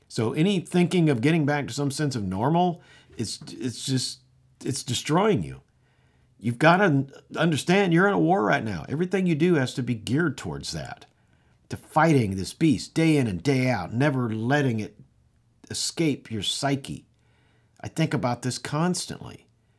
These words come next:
You know, I do get away from it. You gotta do that, go camping or something, get out in nature, and you gotta enjoy life, but don't get lost thinking, "Hey, we're just gonna go back to normal, and, you know, when this mask thing is over," it's like, "It's not gonna be over."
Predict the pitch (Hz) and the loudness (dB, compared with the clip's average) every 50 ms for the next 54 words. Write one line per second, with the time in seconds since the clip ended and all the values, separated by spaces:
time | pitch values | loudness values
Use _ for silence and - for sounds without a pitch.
0 | _ _ _ _ _ _ _ _ _ _ _ _ _ _ _ _ _ _ - - | _ _ _ _ _ _ _ _ _ _ _ _ _ _ _ _ _ _ -6 -4
1 | 117 113 110 117 131 - 135 131 135 165 180 156 143 147 139 127 113 110 110 101 | -2 -2 0 -2 -2 -2 -2 0 2 2 0 4 4 4 4 6 4 2 0 -2
2 | 90 - - 98 87 82 76 - 80 104 113 - 139 143 151 143 123 135 123 107 | -2 -4 -6 -6 -6 -6 -8 -6 -6 -6 -4 -2 0 0 0 2 2 2 2 4
3 | 123 135 143 135 131 131 120 - - 123 127 127 - - 113 120 131 131 135 131 | 4 4 4 4 4 2 0 -4 -4 -6 -6 -4 -4 -6 -4 -4 -4 -4 -4 -4
4 | 127 120 98 - 131 139 143 131 - 107 123 123 107 117 120 131 131 - 71 90 | -4 -4 -4 0 0 0 0 0 -4 -4 -4 -4 -2 -2 -4 -4 -4 -4 -6 -6
5 | 101 107 123 120 - - 135 139 139 131 95 80 - _ _ _ - - - - | -4 -4 -4 -4 -4 -4 -2 -2 0 -2 -4 -6 -10 _ _ _ -20 -20 -20 -20
6 | _ _ _ _ _ _ _ - - 131 156 170 160 143 127 110 135 143 139 135 | _ _ _ _ _ _ _ -6 -2 0 2 2 2 2 0 2 2 2 2 2
7 | 131 123 - - _ _ - _ _ _ _ _ _ _ 120 143 156 160 147 127 | 0 -2 -4 -10 _ _ -20 _ _ _ _ _ _ _ -4 0 2 2 0 0
8 | - 127 113 - - 156 156 156 143 - 139 139 143 110 98 127 135 139 139 135 | -2 -4 -4 -2 0 0 0 0 -2 -4 0 0 0 0 2 0 0 2 2 0
9 | 131 - - 143 131 120 - 131 135 139 143 143 139 135 135 127 135 135 - 143 | 0 -2 -2 -2 -2 -2 -2 -2 0 0 0 0 0 0 -2 -2 -4 -6 -6 -6
10 | 131 123 117 123 127 120 120 117 120 117 - 107 117 156 175 175 175 165 165 160 | -6 -6 -4 -6 -4 -4 -2 -4 -4 -4 -6 -4 0 2 2 4 4 2 2 0
11 | 156 156 147 131 123 123 123 123 123 117 110 117 117 107 101 - - 139 165 180 | 0 0 0 0 0 -2 -2 -4 -4 -4 -4 -6 -6 -6 -8 -6 -2 0 2 2
12 | 180 165 - - 160 160 160 160 151 143 151 147 147 143 147 151 143 - 170 185 | 2 0 -2 -2 -2 0 2 2 2 2 2 2 2 2 0 -2 -2 -2 -4 -4
13 | 196 - 226 226 226 220 214 208 208 160 139 107 87 78 69 65 60 60 - | -2 0 0 -2 0 0 -2 -2 0 0 0 0 0 -2 -6 -10 -12 -16 -18